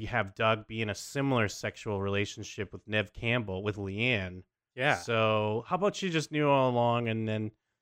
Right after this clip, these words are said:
Speaker 1: Doug in his, you know, sad alone times when he's not at work, just turns to Leanne, and she's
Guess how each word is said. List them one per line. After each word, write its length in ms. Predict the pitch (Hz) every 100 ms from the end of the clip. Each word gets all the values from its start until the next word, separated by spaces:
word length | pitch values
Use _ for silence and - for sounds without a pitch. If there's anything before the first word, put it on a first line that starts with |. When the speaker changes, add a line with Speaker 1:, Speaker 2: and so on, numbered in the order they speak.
| _ _ _
Speaker 1:
Doug 300 | 139 135 127
in 140 | 127
his, 420 | 117 127 107 - -
you 120 | 123
know, 360 | 110 101 98 95 _ _ _ _ _
sad 460 | - - 131 123 117
alone 360 | 113 113 117
times 380 | 113 120 107 107
when 60 | 107
he's 120 | 98
not 160 | 110 107
at 100 | 104
work, 260 | 110 110 -
just 200 | 107 -
turns 320 | 135 120 -
to 140 | -
Leanne, 580 | 107 107 117 143 131 120
and 100 | 110
she's 520 | - 135 127 - -